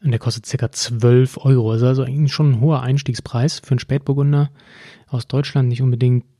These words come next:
total ri-, absurd, die Summe. Aber wenn wir uns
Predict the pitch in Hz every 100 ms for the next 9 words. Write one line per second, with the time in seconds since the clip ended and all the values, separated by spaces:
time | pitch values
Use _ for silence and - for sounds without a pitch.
0 | - - 113 120 110 131 - _ _ _
1 | _ _ _ - - - 131 151 - _
2 | 156 147 170 220 _ _ _ _ _ _
3 | _ _ _ _ - 120 117 117 113 _
4 | _ _ _ _ - - 127 127 123 -